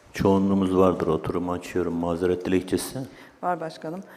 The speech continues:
Speaker 2: Adana Büyükşehir Belediye Meclis Başkanlığı'na yirmi iki Kasım iki bin yirmi bir Pazartesi günü saat on dörtte yapılacak olan Büyükşehir Belediye Meclis toplantısına katılamayacağımdan dolayı mazeretli sayılmamı arz ederim. Murtaza Kılçık.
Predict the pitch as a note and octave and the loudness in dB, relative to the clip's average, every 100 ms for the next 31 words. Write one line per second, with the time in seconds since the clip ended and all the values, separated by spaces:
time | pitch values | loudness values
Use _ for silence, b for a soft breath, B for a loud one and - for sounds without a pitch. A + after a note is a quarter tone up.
0 | B B B - G3 G#3+ G#3+ A3 A3 A3+ | B B B -2 0 0 -2 -4 -2 0
1 | A3 G3+ F#3+ G#3 G3+ F#3+ - F3+ E3+ - | 2 2 0 -2 -4 -6 -4 -2 -2 -2
2 | E3 D#3 D#3+ F#3+ C4 B B - G3 G#3 | 0 0 0 0 -2 B B -4 -2 0
3 | G#3 C4 B3+ G#3 G#3+ B3 - - F#3+ A3 | -2 0 0 0 0 -4 -6 -14 -10 -6
4 | G#3 G#3 G#3+ G#3+ A#3 B3+ G#3+ A3 G#3+ G#3+ | -2 0 0 0 -2 0 0 4 4 2
5 | G3 F#3+ F3+ F#3+ - G#3 G3+ G3+ G#3+ G3+ | -4 -4 -4 -4 -2 2 2 0 0 0
6 | F3+ F#3+ F#3+ G3 F#3+ G#3+ G3+ F#3+ F#3+ G3+ | 0 0 -2 -2 -4 -4 0 0 0 -4
7 | G3 F#3+ F#3+ F#3+ F#3+ F#3 F#3+ G#3 G#3+ F#3+ | -2 0 2 2 2 0 -4 -4 -4 0
8 | F#3 F3+ F#3+ F#3 F#3 F#3 G#3 G3+ F3 F3 | 2 0 -2 -2 -2 0 0 2 0 0
9 | F3 F3 F3 F3+ G3 A3+ F#3 F3 F#3+ F#3+ | 2 2 2 0 0 0 0 2 0 -2
10 | - F#3+ F#3 F#3 G3 - F#3+ E3+ D#3 F3 | -4 -2 -2 -2 0 0 0 0 2 0
11 | A3+ F#3+ F3 E3+ F#3+ G#3 F3 - - | 0 -4 -4 -2 -2 -2 -6 -8 -12